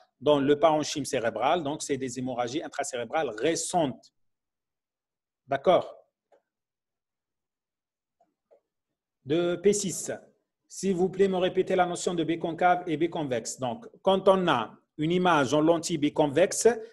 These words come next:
c'est une collection entre l'os et la dure mère. C'est un hématome extradural. Quand on a une image en croissant, la collection, elle est entre la dure mère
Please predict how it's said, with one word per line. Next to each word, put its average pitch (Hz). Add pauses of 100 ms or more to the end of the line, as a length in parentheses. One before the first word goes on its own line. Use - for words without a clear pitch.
c'est 147
une 156
collection 160
entre 165
l'os 180
et 190
la 165
dure 147
mère. 113
C'est 131
un 143
hématome 143
extradural. 131 (460)
Quand 190
on 196
a 190
une 185
image 180
en 147
croissant, 165 (300)
la 143
collection, 175
elle 147
est 139
entre 175
la 170
dure 143
mère 160